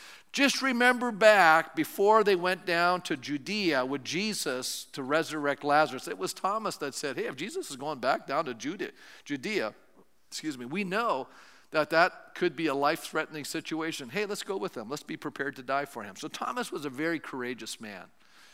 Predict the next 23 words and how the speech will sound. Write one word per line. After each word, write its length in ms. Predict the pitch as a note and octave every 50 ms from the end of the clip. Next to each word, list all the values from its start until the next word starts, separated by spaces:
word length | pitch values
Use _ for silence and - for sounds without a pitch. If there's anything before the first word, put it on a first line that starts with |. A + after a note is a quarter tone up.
| - _ -
I 80 | C#3+ E3+
think 140 | G3+ A#3
we've 100 | G#3+ A3
got 120 | F3 F#3 E3+
to 80 | E3
be 100 | C#3 C#3
careful 460 | B2+ - - D#3 D3+ C#3+ - - A#2+ G#2
how 160 | - B2+ A#2+
we 160 | B2 B2 A#2+
frame 440 | - - - - C#3 C3 C3+ C3+ B2+
people. 320 | - B2 A2 F#2 F2+ F2+
You 80 | G#2+ B2+
know, 120 | C3+ C3
one 260 | C3+ D3+ G3 A3+ A#3
incident 500 | A3+ A#3 G#3 - - G3+ D3+ D3+ C#3 -
in 120 | D#3 C#3+ C3
their 120 | B2 B2
life 320 | B2+ C3+ D3 D3 C3 A#2 -
does 160 | C3+ B2+ A2+
not 260 | C3+ C#3+ D3+ D3 -
define 400 | C#3 A#2+ - - C3 B2+ B2+ A#2
the 60 | G#2+
person. 440 | - - B2+ A#2 G#2+ - - F#2 -